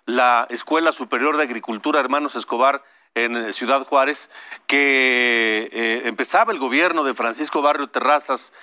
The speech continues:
del pan allá en Chihuahua, y que esa, esa, esa Escuela Superior de Agricultura, pues sí vivía una agitación política que ni de lejos es el caso de la Universidad de las Américas. ¿Tú recuerdas otro asalto así como este?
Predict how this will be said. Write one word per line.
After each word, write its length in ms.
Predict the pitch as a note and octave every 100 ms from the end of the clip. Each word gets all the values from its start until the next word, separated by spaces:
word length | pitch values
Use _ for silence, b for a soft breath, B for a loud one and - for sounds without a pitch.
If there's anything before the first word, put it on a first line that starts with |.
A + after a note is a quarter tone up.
| B B B
del 200 | B2 A#2
pan 340 | - C#3+ D3
allá 200 | A#2 A#2
en 100 | C#3
Chihuahua, 520 | C3+ D3 D3 C#3 D3+ D#3+ B B _
y 180 | D3 E3
que 380 | - D3+ D#3 C3+
esa, 480 | C3 - D3 C3+ C3
esa, 260 | B2+ -
esa 240 | C3+ B2 B2+
Escuela 380 | - D3 F3 D#3+
Superior 400 | B2 A#2 C3+ C#3+
de 80 |
Agricultura, 640 | C3+ A#2+ B2 A2+ C#3+ C#3+ C#3+ B B B
pues 160 | E3+ D#3
sí 120 | G#3
vivía 460 | G#3+ F#3 F3+ F#3
una 420 | F3+ D#3+ E3 E3 - B B
agitación 580 | D3 D3 D3+ D3+ F#3 F#3+
política 680 | - D3+ D3+ D#3 - D#3+ E3 B B _ _
que 400 | - D3+ C3+ C3
ni 180 | C3 D3
de 120 | C#3
lejos 400 | C#3+ F3+ G3+ G#3+
es 100 | E3
el 140 | D#3+ C3
caso 260 | D3+ C#3+
de 100 | C#3+
la 80 | B2
Universidad 520 | A2+ A2+ A2+ A2 A#2+
de 80 | A#2+
las 160 | A#2+ C3+
Américas. 560 | C#3 E3+ - - - b b b
¿Tú 100 | -
recuerdas 440 | F#3+ F3 F#3+ F3
otro 180 | F3+ D#3+
asalto 300 | D3 D#3 D#3
así 180 | C3+ C#3
como 220 | C#3+ B2
este? 260 | B2 -